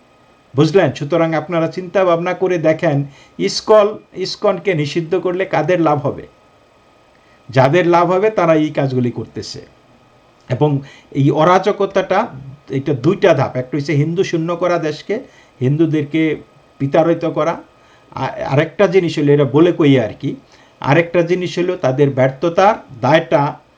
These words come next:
চাপানোর জন্য, ব্যর্থতাকে ধামাচাপা দেওয়ার জন্য এই কাজটা করা হচ্ছে। যাই হোক, যেটা বলছিলাম যে তারা বলছে যে বাংলাদেশ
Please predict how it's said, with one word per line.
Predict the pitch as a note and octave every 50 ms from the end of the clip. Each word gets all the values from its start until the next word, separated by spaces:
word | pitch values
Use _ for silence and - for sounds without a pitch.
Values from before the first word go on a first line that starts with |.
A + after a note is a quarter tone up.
| _ _ _ _ _ _ _
চাপানোর | - E3 D#3+ - F3 F3 E3 D3 C3+
জন্য, | C#3+ C3 G#2+ G#2+ G#2 F2+
ব্যর্থতাকে | A#2 A#2+ - - D#3+ D3 - D#3+ D#3+ D#3+ - - F#3+ G3 F3 -
ধামাচাপা | - B2+ B2+ D3 E3 E3 - F3+ D#3+ - E3 D3+
দেওয়ার | D3+ D3+ D3+ D3+ D3
জন্য | - D#3+ E3 G#3+
এই | A3+ D#3+ -
কাজটা | - C3 - - - E3+ F3+ - - - - - - _ _
করা | - C3 C#3 C#3+
হচ্ছে। | C#3 - G#2+ - - - A2+
যাই | A2+ D#3 E3 G3
হোক, | F#3+ G3 F3+
যেটা | C#3 D3 D3 D3 D3
বলছিলাম | C#3+ C#3 E3+ F3 E3+ - E3+ D3+ C#3+ C3+ C#3+ C#3+ - _ _ - - _ _ _ _
যে | C3 C3+
তারা | C#3 C#3+ C#3+ C#3 D3 E3
বলছে | D#3 E3 F#3+ G3 - - - E3+ E3+
যে | E3 A3 G3+
বাংলাদেশ | - D#3+ D3 D3 D#3 D#3 D#3 D3+ C#3+ D3 F3+ G3 -